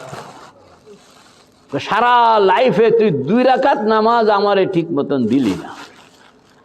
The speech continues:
আহা, আসমান ভোগ করলেন, জমিন ভোগ করলেন, সব কিছু ভোগ করলেন তার, অথচ দুই রাকাত কয় মিনিট লাগে? যে আড়াই মিনিট, তিন মিনিট লাগবে।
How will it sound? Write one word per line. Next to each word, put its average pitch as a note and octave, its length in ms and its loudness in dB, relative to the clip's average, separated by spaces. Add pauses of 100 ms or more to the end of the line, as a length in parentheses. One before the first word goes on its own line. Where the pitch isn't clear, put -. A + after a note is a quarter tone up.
(140)
আহা, - 680 -10 (1000)
আসমান A#2 480 -4
ভোগ A#2+ 240 -2
করলেন, A#2 460 0 (180)
জমিন A#2+ 400 -2
ভোগ A#2 260 -4
করলেন, A#2+ 420 0 (460)
সব D3 380 -2
কিছু B2+ 240 -4
ভোগ A2+ 300 -4
করলেন A#2+ 380 0
তার, A#2+ 360 -2 (500)
অথচ D3 400 -4
দুই C3+ 460 0
রাকাত B2 380 -2 (120)
কয় D#3 140 0
মিনিট E3 300 -2
লাগে? F2 400 -4 (720)
যে F#3+ 80 -2
আড়াই D#3+ 280 0
মিনিট, D3+ 340 -4
তিন D3 160 0
মিনিট D3 320 -2
লাগবে। - 440 -12